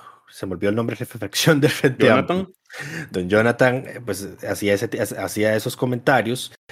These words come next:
Speaker 1: eh, y además cuestionó que cuál era la verdadera, digamos, intención de echar atrás el avance con el proyecto, don Eliezer dijo, dijo, "Si aquí lo que se quiere es un voto para la galería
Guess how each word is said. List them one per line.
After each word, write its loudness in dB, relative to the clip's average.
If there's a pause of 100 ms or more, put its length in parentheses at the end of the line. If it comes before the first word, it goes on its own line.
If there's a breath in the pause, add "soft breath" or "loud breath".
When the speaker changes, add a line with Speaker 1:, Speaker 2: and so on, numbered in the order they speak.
(480 loud breath)
Speaker 1:
eh, 0 (960)
y -2
además 2
cuestionó 0
que -2
cuál 0
era 4
la 4
verdadera, 2
digamos, -2 (280)
intención 0
de -4
echar -2
atrás 0
el 0
avance 0
con -4
el -4
proyecto, 0
don -2
Eliezer 2
dijo, 0
dijo, -2 (500 loud breath)
"Si 0
aquí 4
lo 4
que 0
se -2
quiere 4
es -2
un 0
voto 2
para 2
la 4
galería 0